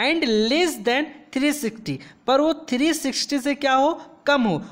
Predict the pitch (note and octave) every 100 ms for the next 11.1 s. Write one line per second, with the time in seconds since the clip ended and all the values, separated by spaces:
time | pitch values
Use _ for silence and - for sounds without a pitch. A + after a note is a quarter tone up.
0 | - F#3 A#3 B3+ B3+ C4+ C4 B3+ F3+ E3+
1 | F3+ C#4+ C#4+ - - A3+ G#3+ G#3+ A#3 -
2 | A3+ G3+ G3+ G3+ C#4 C#4+ - - F3+ G3
3 | G3 G3 A3+ G3+ F3+ F#3 D4 C4+ - -
4 | G3+ A3 A3 G3+ G#3 G#3+ G3 F#3+ C#4 C#4+
5 | - - F#3+ G3 G3+ F#3+ F#3+ G3 F#3+ F3+
6 | F3+ A3 A3 D#4+ A3 - D3+ D3+ - F#3+
7 | A#3 - C4 C4 C4+ C#4 C4+ C#4+ C#4+ C4+
8 | - E3+ E3+ F3 G3 G#3 A#3+ B3 C#4+ C#4
9 | - - - F3+ A3 A#3 A3+ G#3 - B3
10 | A#3+ D4 A#3 - - - D3 F3+ F#3 C#4